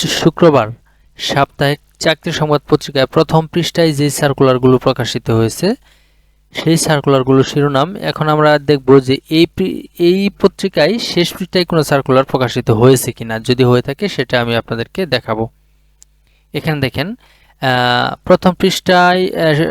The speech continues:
আপনাদের সার্কুলারগুলো দেখানোর পর আমরা শেষ পৃষ্ঠায় চলে এসেছি। শেষ পৃষ্ঠায়, আহ, প্রথম যে সার্কুলারটি রয়েছে সেটি হচ্ছে বিমান বাংলাদেশ এয়ারলাইন্সে ছয়শত বাষট্টি জন লোক নিয়োগ দিবে। তারপরে দেখেন চট্টগ্রাম বন্দর কর্তৃপক্ষে আঠাশ জন লোক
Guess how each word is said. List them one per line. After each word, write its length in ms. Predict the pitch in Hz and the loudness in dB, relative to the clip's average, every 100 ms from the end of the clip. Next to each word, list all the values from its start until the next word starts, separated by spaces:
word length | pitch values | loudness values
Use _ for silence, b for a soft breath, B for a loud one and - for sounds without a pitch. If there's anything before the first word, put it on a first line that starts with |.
| - | -4
আপনাদের 400 | 151 151 151 147 | -6 -4 -2 -2
সার্কুলারগুলো 580 | 135 156 143 147 139 143 | 0 0 2 2 2 2
দেখানোর 360 | 139 123 131 127 | 0 -2 -2 0
পর 180 | 135 127 | 2 4
আমরা 200 | 123 127 | 2 0
শেষ 220 | - 131 | -2 -6
পৃষ্ঠায় 300 | - 131 127 | -6 -4 -4
চলে 200 | - 120 | -2 -2
এসেছি। 240 | 117 - 139 | -2 -4 -8
শেষ 260 | 147 - 135 | -6 -4 -4
পৃষ্ঠায়, 400 | - 151 - 160 | -4 -6 -2 -2
আহ, 760 | 196 _ _ _ _ _ - 123 | -2 _ _ _ _ _ -4 -2
প্রথম 320 | 120 156 151 | 2 2 0
যে 100 | 139 139 | -2 -2
সার্কুলারটি 480 | 143 127 127 - | -2 0 0 0
রয়েছে 300 | 123 120 117 170 | 0 0 -2 -6
সেটি 260 | - 143 160 | -8 -4 -4
হচ্ছে 260 | 160 - 170 | -2 0 0
বিমান 300 | 165 151 151 147 | 0 0 0 0
বাংলাদেশ 420 | 143 139 135 - | -2 -2 -2 -2
এয়ারলাইন্সে 540 | 131 123 123 120 - 208 - b b b | 0 0 -2 -4 -4 -4 -6 b b b
ছয়শত 400 | - 139 123 - | 0 0 2 0
বাষট্টি 480 | 131 120 113 - - 120 | 0 0 -4 -6 -6 -2
জন 140 | 120 | -2
লোক 120 | 117 117 | -2 -4
নিয়োগ 160 | 123 113 | -6 -6
দিবে। 220 | 117 120 240 - _ _ _ _ _ - | -4 -2 -2 -4 _ _ _ _ _ -2
তারপরে 360 | 127 - 151 | -2 0 -2
দেখেন 320 | 143 151 - 139 | -2 -6 -6 -4
চট্টগ্রাম 460 | - 160 165 156 156 | 0 2 4 2 2
বন্দর 260 | 151 147 143 | 2 2 2
কর্তৃপক্ষে 540 | 151 139 143 147 - | 2 0 -2 -2 0
আঠাশ 240 | 135 143 | -2 0
জন 160 | 131 131 | 0 0
লোক 160 | 123 | 0